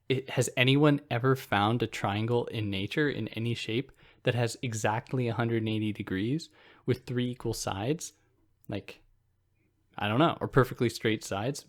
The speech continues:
Maybe they have, but I feel like they haven't. In any, in any case, we want to use the fourth, the fourth kind of perception, because it will really drive us towards the essence of things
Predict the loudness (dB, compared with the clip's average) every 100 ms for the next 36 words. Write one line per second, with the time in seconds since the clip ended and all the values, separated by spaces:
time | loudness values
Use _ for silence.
0 | -10 -4 0 4 6 4 2 -2 -2 -8
1 | -20 -6 0 0 0 -2 -2 -4 -2 -2
2 | 0 -4 -6 -6 -8 -18 _ _ 2 4
3 | 4 2 2 4 4 2 -2 -6 -10 -16
4 | -20 -20 _ _ -6 0 2 4 2 0
5 | 0 -2 0 0 -2 -6 -6 -2 0 0
6 | -4 -12 -6 -6 2 6 8 6 -2 -2
7 | -2 -4 -8 -8 -4 -4 -6 -10 -10 -12
8 | _ _ _ _ _ _ -4 0 4 2
9 | 0 0 0 0 0 0 4 4 4 0
10 | 0 0 0 -2 -4 -6 -4 -2 -2 -2
11 | -6 -4 -4 -6 -6 -10 -10 -10 -8 -10
12 | -12